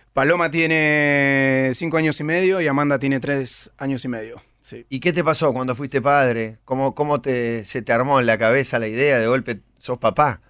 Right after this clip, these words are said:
Speaker 2: Tenés la responsabilidad de un papá y todo eso.
Speaker 1: Bueno, la verdad que no, no, no, no sé, fue im-, fue impactante. Eh, y la verdad que me sirvió mucho para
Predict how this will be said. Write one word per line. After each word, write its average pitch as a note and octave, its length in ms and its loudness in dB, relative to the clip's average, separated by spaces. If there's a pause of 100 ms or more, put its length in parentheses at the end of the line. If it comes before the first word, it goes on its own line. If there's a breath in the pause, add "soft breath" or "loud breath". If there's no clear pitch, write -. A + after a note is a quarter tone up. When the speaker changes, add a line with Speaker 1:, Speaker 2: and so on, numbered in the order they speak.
(380 loud breath)
Speaker 2:
Tenés A2+ 320 -8
la A2 140 -6
responsabilidad G#2+ 640 -4
de A2+ 60 -2
un A#2 120 -8
papá A#2+ 380 0
y G#2 40 -6
todo A#2 280 -8
eso. G#2+ 300 -14
Speaker 1:
Bueno, D#3+ 380 0
la C#3+ 140 2
verdad D3 160 2
que E3+ 160 0
no, C#3 800 2
no, C3 240 -6
no, E3+ 640 -2
no D3+ 100 -2
sé, D#3 300 -2
fue D#3 220 -2
im-, C#3+ 180 0
fue - 160 -2
impactante. B2+ 760 -2
Eh, A#2+ 480 -6 (280)
y B2+ 480 -2
la B2 140 -2
verdad C3 160 0
que D#3+ 80 0
me C#3+ 100 0
sirvió C3+ 280 -2
mucho C3+ 260 -2
para A#2 640 -4